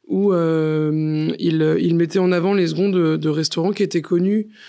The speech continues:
euh, du, du, du grand public parce que, euh, parce que très haut de gamme. Euh, euh, enfin, je veux dire, ils ont quand même commencé par taper fort en, en invitant le second de, du restaurant Noma, euh, à Copenhague, euh,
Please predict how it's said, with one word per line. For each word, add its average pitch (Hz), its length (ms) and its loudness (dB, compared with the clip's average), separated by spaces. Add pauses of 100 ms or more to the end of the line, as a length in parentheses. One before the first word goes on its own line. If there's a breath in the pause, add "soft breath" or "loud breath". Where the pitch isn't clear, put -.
(300 loud breath)
euh, 156 760 0
du, 151 340 -4
du, 151 560 -6
du 156 160 -8
grand 156 160 -4
public 175 360 -6
parce 156 220 -2
que, - 120 -4
euh, 170 280 2
parce 151 220 -4
que 185 100 -2
très 180 220 -2
haut 170 100 2
de 156 60 -4
gamme. 175 300 0
Euh, 160 180 0 (520 loud breath)
euh, 156 200 0
enfin, 151 180 -4
je 147 60 -2
veux 147 60 -8
dire, 156 100 -2
ils 156 100 -2
ont 156 60 -2
quand 156 100 -4
même 165 260 0
commencé 165 440 -2
par 165 200 -4
taper 156 260 -2
fort 185 280 0
en, 165 300 0
en 160 160 -2
invitant 156 420 -2
le 165 160 2
second 160 240 0
de, 156 380 0 (160)
du 165 140 -4
restaurant 156 420 -2
Noma, 165 380 0
euh, 156 200 -2
à 147 60 -2
Copenhague, 160 540 -2
euh, 156 160 0